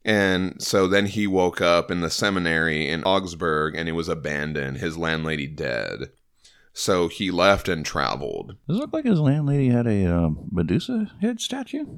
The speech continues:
Speaker 1: Oh yeah, you're right. There is a Medusa head statue in the back. Yeah, and if you look at the, um,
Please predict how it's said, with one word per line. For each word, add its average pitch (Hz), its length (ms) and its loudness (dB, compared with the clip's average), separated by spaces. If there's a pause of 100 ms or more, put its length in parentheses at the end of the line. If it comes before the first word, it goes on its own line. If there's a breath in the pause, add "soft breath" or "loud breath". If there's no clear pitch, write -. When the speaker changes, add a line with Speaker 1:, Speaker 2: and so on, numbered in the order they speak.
(180)
Speaker 1:
Oh 127 140 4
yeah, 151 420 4
you're 95 220 0
right. 98 420 0
There 101 160 0
is 110 100 -6
a 92 60 -6
Medusa 80 400 -6
head 78 160 -10
statue 67 380 -10
in 65 80 -10
the 67 80 -10
back. - 360 -10
Yeah, 127 240 2
and 110 140 0
if 104 160 -6
you 104 80 -2
look 110 180 -2
at 101 180 -2
the, 92 220 2
um, 80 420 -4